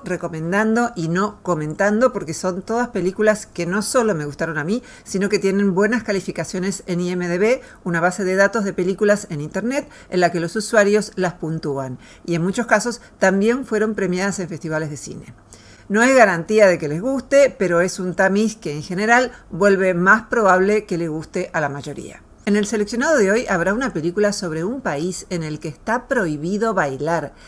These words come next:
Sí, oyeron bien, está prohibido bailar y los temas filosóficos involucrados son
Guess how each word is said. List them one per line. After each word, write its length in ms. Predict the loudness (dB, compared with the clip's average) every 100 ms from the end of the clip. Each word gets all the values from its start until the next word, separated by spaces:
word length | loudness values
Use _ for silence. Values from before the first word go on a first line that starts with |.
| -20
Sí, 380 | -12 -6 -6 -2
oyeron 400 | 0 2 2 2
bien, 240 | 2 0 -2
está 260 | -2 -2 2
prohibido 420 | 2 2 2 2
bailar 400 | 4 4 2 0 -8 -14 -2
y 100 | 0
los 180 | 0
temas 320 | -2 -2 -4 -2
filosóficos 680 | -4 -2 -4 -6 -8 -10
involucrados 800 | -10 -10 -10 -2 2 2 0 -4 -12
son 360 | -4 -4 -4